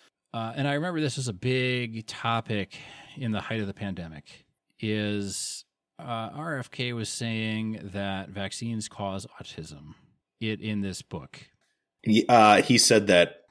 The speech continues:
Speaker 2: he did not exactly say that. He has never publicly said that exact thing.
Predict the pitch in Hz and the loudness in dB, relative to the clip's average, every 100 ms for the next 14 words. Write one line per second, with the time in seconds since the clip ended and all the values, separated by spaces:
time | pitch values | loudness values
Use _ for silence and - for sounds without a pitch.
0 | _ - 95 95 95 110 123 - 107 98 | _ -2 2 4 6 6 4 2 2 6
1 | 104 98 95 90 101 90 85 82 80 90 | 6 6 4 4 6 6 6 4 4 2
2 | 92 90 92 110 98 - 98 90 87 85 | 2 2 4 2 2 2 0 0 -4 -4
3 | - 90 76 82 80 - 80 78 - 69 | -2 -2 0 -2 0 -2 -2 -4 -6 -8